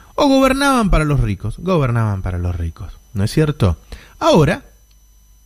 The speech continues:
se va dando cuenta este gobierno que tiene el poder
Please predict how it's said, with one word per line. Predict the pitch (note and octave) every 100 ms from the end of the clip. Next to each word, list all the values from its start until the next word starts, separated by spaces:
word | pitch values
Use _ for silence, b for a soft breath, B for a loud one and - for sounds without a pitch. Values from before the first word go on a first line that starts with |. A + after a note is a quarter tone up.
| _ _ _ _ _ -
se | -
va | D3+ D#3+
dando | D#3 D3 C#3
cuenta | C4 A#3 D3+ A#2+ B2+ D3 - _ _ _ _ _ _ _ _ _ _ b b b _ _ -
este | C#3+ - F3+
gobierno | G3 D3+ A2 A2 D3 - _ _
que | - F#3+
tiene | A3 A3+
el | G#3+
poder | A3 C#3 A#2+ E3